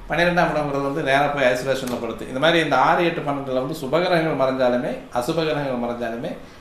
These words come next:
அது தனது பலன்களை தர மறுக்கும் பொழுது அந்த ஜாதகருக்கு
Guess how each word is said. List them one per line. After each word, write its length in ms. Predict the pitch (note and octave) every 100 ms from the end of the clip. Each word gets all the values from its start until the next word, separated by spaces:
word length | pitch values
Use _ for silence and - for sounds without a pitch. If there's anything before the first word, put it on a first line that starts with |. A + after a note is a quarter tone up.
| -
அது 480 | C3 C#3 F#3+ - - - - -
தனது 380 | C#3 F3 F3+ F3
பலன்களை 500 | D3 E3+ F3 E3+ D#3
தர 180 | C#3
மறுக்கும் 420 | C#3+ B2+ C#3+ C#3+ C3
பொழுது 240 | C3 F3
அந்த 200 | B2 B2+
ஜாதகருக்கு 800 | A#2+ C3+ D3+ D3 B2+ B2 -